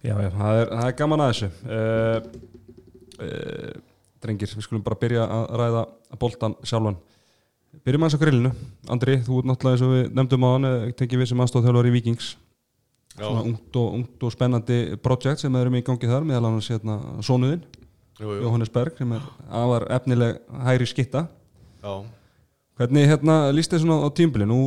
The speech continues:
Speaker 1: er búin að, hérna, berast fréttir af því að bæði Kría og Vængi Júpiters fá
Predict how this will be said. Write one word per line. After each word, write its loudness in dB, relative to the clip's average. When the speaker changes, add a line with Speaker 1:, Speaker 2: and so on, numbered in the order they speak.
Speaker 1:
er -4
búin -6
að, -2
hérna, -2
berast -2
fréttir 2
af 2
því 4
að 2
bæði 2
Kría 2
og 4
Vængi 2
Júpiters -2
fá 0